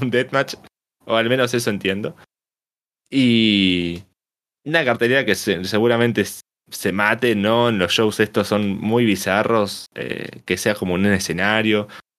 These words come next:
Taya Valkyrie acá contra Parrow, creo que es por el título de M P U incluso, que acá no aparece porque, no sé. Eh, así que te-, tengo ganas de ver por el, por el morbo.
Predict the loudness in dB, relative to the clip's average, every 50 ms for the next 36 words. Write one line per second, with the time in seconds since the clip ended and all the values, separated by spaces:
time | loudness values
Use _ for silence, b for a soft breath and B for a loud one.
0 | _ _ _ _ -2 0 0 0 0 2 2 0 0 -2 -2 -2 0 0 2 2
1 | 0 0 0 0 0 2 2 0 0 0 -2 -4 -2 -2 -2 -2 -2 0 0 0
2 | 0 0 0 0 0 0 0 -2 -4 -2 0 0 0 0 0 0 0 0 0 0
3 | -2 -4 -2 0 2 2 2 2 0 -2 -4 -10 -16 _ _ _ -4 -4 -2 0
4 | 0 0 2 2 2 2 2 2 0 -2 -2 -2 -2 -2 -2 -2 -4 -4 -6 -8
5 | -10 -10 -10 -14 _ _ _ -6 -4 -2 -2 -2 -2 -2 -2 -2 -2 0 0 0
6 | 0 0 0 -2 -6 -8 -10 -12 -16 -20 _ _ _ _ _ _ _ _ -4 -2
7 | 0 0 -2 -4 -4 B B -20 _ _ _ _ _ _ _ _ _ _ _ _
8 | _ _ 0 2 2 4 4 4 4 2 2 0 0 -2 -4 -4 -6 -8 -10 -12
9 | -18 -20 _ _ _ _ _ _ _ _ _ _ _ _ _ _ _ _ _ -6
10 | -4 -4 -2 -2 -2 0 0 0 -2 -2 _ _ _ _ _ _ _ -2 -2 -2
11 | 0 _ 0 0 2 2 2 2 2 2 2 2 4 4 4 2 2 0 0 2
12 | 2 2 2 0 -4 -6 -2 -2 0 0 0 -2 -2 -2 0 2 2 4 4 4
13 | 4 2 2 0 -4 -8 -12